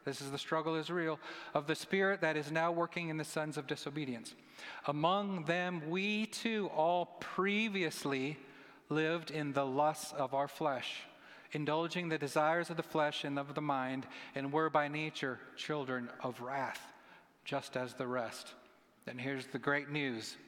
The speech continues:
and this is where we should live. "But God." But God, being rich in mercy, because of his great love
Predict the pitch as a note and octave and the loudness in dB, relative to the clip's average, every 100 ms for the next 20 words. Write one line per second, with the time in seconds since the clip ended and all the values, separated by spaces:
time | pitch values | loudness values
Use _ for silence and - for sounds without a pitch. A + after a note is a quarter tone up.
0 | - A#2+ A#2+ B2+ B2+ C3+ C3 C3 - C#3+ | -8 -6 -6 -6 0 0 0 -2 -2 0
1 | C3 A#2 - - - - E3 E3 - - | 0 -2 -8 -14 -2 4 6 6 2 -10
2 | - - - - - C#3+ C3 A2+ - - | -14 -18 -20 -6 2 4 4 2 -2 -12
3 | - - - - - - E3 E3 - - | -16 -20 -20 -20 -20 -16 -12 -12 -14 -18
4 | - - - - - F#3+ G3 - - - | -20 -20 -20 -2 8 10 10 6 -6 -14
5 | - - - - _ - - F3+ D3 A2+ | -14 -18 -20 -20 _ -2 0 2 2 -2
6 | B2 C#3+ F3+ F#3 F3 G3+ A3 - F#3+ F3 | -4 0 2 2 4 4 4 2 0 4
7 | F#3 G#3 G3 E3 A#2+ - - - - D#3 | 4 4 2 -2 -4 -6 -14 -16 -2 2
8 | - F#3+ F3+ D#3+ - G#3+ G#3+ G3+ D3 - | 4 4 4 -4 -2 2 2 2 0 -4
9 | - - - - - _ - F#3+ G3+ F#3+ | -10 -16 -20 -20 -20 _ -8 2 4 4
10 | D#3 D#3 B2+ A#2 A2 | 4 4 4 2 -4